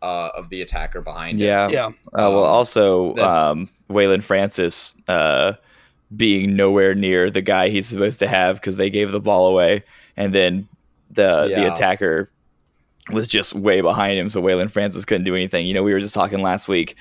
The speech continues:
Speaker 2: uh, about, you know, the possibility of Waylon Francis being,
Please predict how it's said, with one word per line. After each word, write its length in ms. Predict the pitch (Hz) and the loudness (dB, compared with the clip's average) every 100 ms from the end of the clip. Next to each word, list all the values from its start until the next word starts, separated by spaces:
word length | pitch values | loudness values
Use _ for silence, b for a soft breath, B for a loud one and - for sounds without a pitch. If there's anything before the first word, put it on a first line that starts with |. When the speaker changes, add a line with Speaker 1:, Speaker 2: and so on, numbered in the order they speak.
| B B B | B B B
Speaker 2:
uh, 480 | - 95 82 78 90 - _ _ _ - | 0 2 2 2 0 -4 _ _ _ -2
about, 420 | 101 101 95 - _ _ | 2 4 2 0 _ _
you 100 | 101 | -4
know, 80 | 85 | -2
the 140 | 98 | -2
possibility 640 | 104 101 - 98 98 95 95 | 0 0 0 0 2 4 2
of 140 | 92 | 2
Waylon 280 | 101 87 107 | 2 2 0
Francis 440 | 98 92 - 98 | 0 -2 -2 -6
being, 500 | - 98 98 98 98 | -4 -4 -2 -4 -8